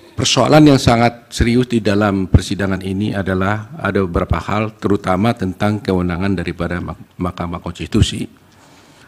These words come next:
Oleh karena itulah kami mengajukan tadi ahli pertama Pak Khoir untuk membicarakan tentang dari tinjauannya dari secara teoritis, dan sekarang s-, kita ajukan ahli sebagai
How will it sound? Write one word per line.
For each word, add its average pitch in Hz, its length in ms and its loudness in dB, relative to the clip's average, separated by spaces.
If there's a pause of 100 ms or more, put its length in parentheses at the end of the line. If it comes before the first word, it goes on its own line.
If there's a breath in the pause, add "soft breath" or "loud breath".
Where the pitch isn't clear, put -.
(260 soft breath)
Oleh 131 120 0
karena 135 200 2
itulah 156 320 2
kami 127 320 4
mengajukan 104 720 2 (320)
tadi 107 240 -4
ahli 104 400 -8
pertama 101 480 -4
Pak - 240 -20
Khoir 117 560 0
untuk 98 240 -14
membicarakan 98 520 -4
tentang 95 400 -6 (680)
dari 92 240 -6
tinjauannya 101 560 0
dari 101 240 2
secara 95 400 -2
teoritis, 92 880 -6 (720 soft breath)
dan 113 80 -4
sekarang 139 400 2
s-, - 160 -8
kita - 320 -8
ajukan 110 560 -4
ahli 104 240 -8
sebagai 92 480 -8